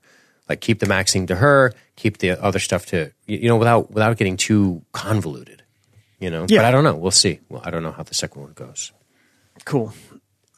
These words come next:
Speaker 2: Um, <clears throat>
Speaker 1: Pew.
Speaker 2: how about the Air Force guys?
Speaker 1: I like
Speaker 2: That
Speaker 1: that.
Speaker 2: l-
Speaker 1: I like the main guy. I think he's good.
Speaker 2: Yeah?
Speaker 1: Yeah. I
Speaker 2: Uh,
Speaker 1: liked, I
Speaker 2: how
Speaker 1: liked his presence in this. Um,
Speaker 2: Okay. Did you,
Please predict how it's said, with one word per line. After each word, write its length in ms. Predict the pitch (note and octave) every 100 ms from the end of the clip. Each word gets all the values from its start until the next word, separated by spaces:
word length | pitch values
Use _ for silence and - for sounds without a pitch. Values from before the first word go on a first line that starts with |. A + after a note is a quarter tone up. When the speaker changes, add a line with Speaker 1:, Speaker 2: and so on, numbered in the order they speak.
| _ _ -
Speaker 2:
Um, 480 | C3+ B2+ A#2 A2+ A2 _
<clears throat> 60 | - - - - _ - - _ _
Speaker 1:
Pew. 180 | - F#2
Speaker 2:
how 1400 | - B1+ A#1 - _ - - - _ _ _ _ _ -
about 160 | C4+ C4
the 100 | A3+
Air 80 |
Force 240 | G#3+ C#3 A2+
guys? 360 | A2+ A2 - - - - _ _ _ -
Speaker 1:
I 60 |
like 140 | A2 B2+
Speaker 2:
That 180 | C3+ C#3
Speaker 1:
that. 60 |
Speaker 2:
l- 80 | C3+
Speaker 1:
I 60 | A2
like 220 | A#2 A2+
the 80 | G2+
main 200 | G2 F#2
guy. 260 | E2+ E2 -
I 40 |
think 160 | F#2 F#2+
he's 120 | F2+
good. 240 | - E2 - _ _ _ _ -
Speaker 2:
Yeah? 280 | D3 C#3+ D3 - _ -
Speaker 1:
Yeah. 260 | G#2 F2+ -
I 100 | G2+
Speaker 2:
Uh, 40 |
Speaker 1:
liked, 280 | G#2 A#2+ -
I 100 | F#2+
Speaker 2:
how 60 |
Speaker 1:
liked 180 | G#2+ A2+
his 160 | F2 -
presence 400 | - E2 D#2 -
in 80 | D#2
this. 320 | D2+ - - G#2
Um, 360 | D#2+ C2+ C2 -
Speaker 2:
Okay. 320 | F#3 B2 C3 _ _ _ _ _
Did 220 | - D#3 C3+
you, 220 | D#3